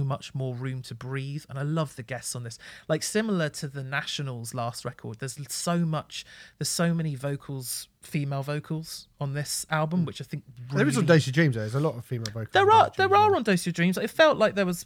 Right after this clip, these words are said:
Speaker 1: more on this, but there are, there are a lot on
Speaker 2: Yeah,
Speaker 1: Dosey Dreams
Speaker 2: yeah.
Speaker 1: as well. Um, and I do think that they really, really, really lift this album. And I think I
Speaker 2: Mm-hmm.
Speaker 1: like the way,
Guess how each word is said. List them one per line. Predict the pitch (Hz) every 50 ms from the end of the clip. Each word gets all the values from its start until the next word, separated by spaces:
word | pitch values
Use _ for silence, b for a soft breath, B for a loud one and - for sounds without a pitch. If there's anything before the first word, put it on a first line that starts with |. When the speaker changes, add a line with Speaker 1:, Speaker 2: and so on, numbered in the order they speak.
| - - -
Speaker 1:
more | 196 202 208 208 185 151 139 151 170 - - _ -
on | 170 156 147 143
this, | 135 143 147 180 180 - -
but | - 208 -
there | - 349 359 349
are, | 311 302
there | - - 294 285
are | 269 247 233 226
a |
lot | 214 202
on | 180 202
Speaker 2:
Yeah, | 131 139
Speaker 1:
Dosey | 147 - - 175
Dreams | 185 185 180 143 139
Speaker 2:
yeah. | 190
Speaker 1:
as | 170 -
well. | 175 160 160 175 - B B B B B B B B B B _ -
Um, | 175 180 180 175 175 175 175 170 180 180 - _
and | 202 180 180
I | 180 175
do | - 208 202 190
think | 175 - 185 170 151 131 -
that | - 151 147 139 104 - 156 -
they | - 147 143 139 127 127 131 135 147
really, | 160 175 170 156 147 135 123 120
really, | 117 120 139 139 127 123 113 117
really | 110 117 120 127 123 117 110 113 107
lift | 104 117 117 113 - - - - - - - _ _ _ _ _
this | 120 110 - - - - - - - _ _ _ _ -
album. | 151 123 123 117 - 117 113 117 B B B B B B B B B
And | - 262
I | 285 294
think | - 392 392 370 -
I | 330
Speaker 2:
Mm-hmm. | 302 262
Speaker 1:
like | 247 240 233 214 208 - -
the | - 214
way, | 196 180 190 208 202 196 190 190 180 180 175 175 170 165 160